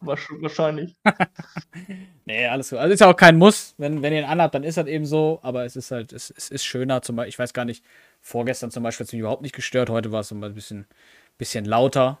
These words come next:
Speaker 2: bei, bei Dolphins, Broncos. Ähm, aber alles gut. Alles in Ordnung. Dann freuen wir uns. Äh, genau, bis Dienstag geht der Spieltag, glaub ich, ne?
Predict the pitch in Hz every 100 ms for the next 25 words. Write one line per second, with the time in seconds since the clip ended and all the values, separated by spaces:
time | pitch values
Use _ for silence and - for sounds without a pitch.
0 | _ _ - 117 113 113 107 110 110 117
1 | 113 - 110 110 113 - - - 110 107
2 | 117 - - 113 139 160 208 214 - _
3 | _ _ _ _ _ _ _ _ - -
4 | - - _ - 170 170 156 175 185 190
5 | 190 180 - - 151 160 151 - _ -
6 | - 143 170 175 165 165 175 - - -
7 | 151 143 139 139 147 131 - _ _ _
8 | _ _ - 127 113 - 131 - - -
9 | _ - 156 175 - 208 220 - - 170
10 | 160 160 - 165 170 180 - 165 175 185
11 | - 143